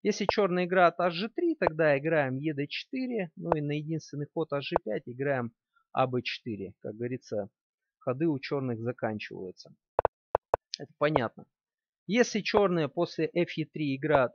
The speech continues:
Аш Же пять, тогда уже играем Ж Ф два.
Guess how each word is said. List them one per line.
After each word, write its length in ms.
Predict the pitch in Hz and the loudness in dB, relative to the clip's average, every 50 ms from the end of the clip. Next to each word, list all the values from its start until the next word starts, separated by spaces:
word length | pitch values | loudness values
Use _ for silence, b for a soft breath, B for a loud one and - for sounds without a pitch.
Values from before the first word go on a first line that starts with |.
| _ _ | _ _
Аш 220 | - 170 165 143 | 2 2 4 2
Же 220 | 127 - 143 143 - | 0 -2 -4 -4 -6
пять, 480 | _ - 123 127 143 185 202 - _ _ _ _ _ _ _ _ _ _ _ _ _ _ _ _ _ _ _ _ | _ 0 2 2 2 2 0 -6 _ _ _ _ _ _ _ _ _ _ _ _ _ _ _ _ _ _ _ _
тогда 300 | 147 139 151 226 247 240 | -4 4 6 6 8 8
уже 300 | 220 175 165 220 214 180 | 6 4 2 2 0 0
играем 440 | 143 151 170 208 196 185 165 139 | 0 2 4 6 6 4 4 0
Ж 260 | 123 127 151 175 160 151 | -2 -4 -4 -2 -2 -4
Ф 100 | 135 131 | -4 -6
два. 320 | 135 135 123 104 - | -2 -2 -2 -2 -2